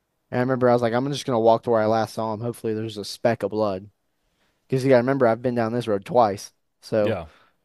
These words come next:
Speaker 1: and I just remember, like, crossing the little, this li-, in this green field, just coming up, and there's this little knoll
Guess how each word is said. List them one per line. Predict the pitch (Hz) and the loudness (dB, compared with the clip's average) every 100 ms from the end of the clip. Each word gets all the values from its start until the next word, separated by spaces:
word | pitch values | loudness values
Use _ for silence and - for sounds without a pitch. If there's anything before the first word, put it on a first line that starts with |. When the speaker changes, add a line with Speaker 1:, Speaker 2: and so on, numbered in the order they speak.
| _ _ _ _ _ _ _ _ _ _ _ - | _ _ _ _ _ _ _ _ _ _ _ -6
Speaker 1:
and | 117 | -2
I | 104 113 | -2 -4
just | 117 120 | -6 -8
remember, | 120 117 117 | -6 -4 -2
like, | 104 101 - - _ _ _ _ _ _ _ _ | -2 -2 -6 -20 _ _ _ _ _ _ _ _
crossing | - 127 117 120 127 | 0 6 6 6 2
the | 110 | 2
little, | 113 117 110 107 _ _ - | 4 4 2 -2 _ _ -16
this | 113 | -10
li-, | 117 | -8
in | 110 | -6
this | 113 104 | -8 -4
green | 113 123 | -2 -2
field, | 123 113 107 101 | -2 0 0 -2
just | 101 - - | -10 -16 -6
coming | 120 113 | -4 -2
up, | 113 127 - | 0 0 -2
and | 107 104 - | -12 -14 -8
there's | 110 107 101 | -6 -6 -8
this | - | -10
little | 110 120 117 | -2 0 0
knoll | 110 117 120 110 113 | 0 4 4 4 0